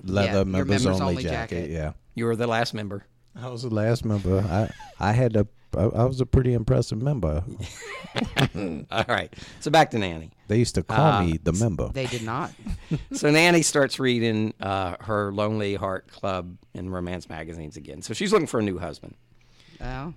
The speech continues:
Speaker 3: It
Speaker 2: you
Speaker 3: was
Speaker 2: know.
Speaker 3: through these classified column that she met her second husband, a Mister Robert Harrelson, uh, at, when she was twenty-four and he was twenty-three. So she's a milf at this point, right?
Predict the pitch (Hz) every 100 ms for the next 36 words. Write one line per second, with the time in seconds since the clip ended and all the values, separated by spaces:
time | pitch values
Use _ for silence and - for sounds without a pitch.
0 | - 113 120 135 120 185 220 190 160 143
1 | - 139 131 - - 120 107 - 110 107
2 | 107 - - 113 107 107 - 160 - 104
3 | 95 92 107 110 - - _ - 123 147
4 | - 110 117 147 185 202 - - 139 92
5 | 85 - 98 131 _ _ _ _ _ _
6 | _ _ _ _ _ _ _ _ _ 107
7 | 98 95 101 - 104 123 110 - 143 -
8 | - 151 143 - 120 95 101 104 120 110
9 | - 117 110 - 123 92 - - - -
10 | 294 320 277 285 151 - - _ _ _
11 | _ _ _ 110 127 - 110 143 _ _
12 | _ _ _ - - - 131 202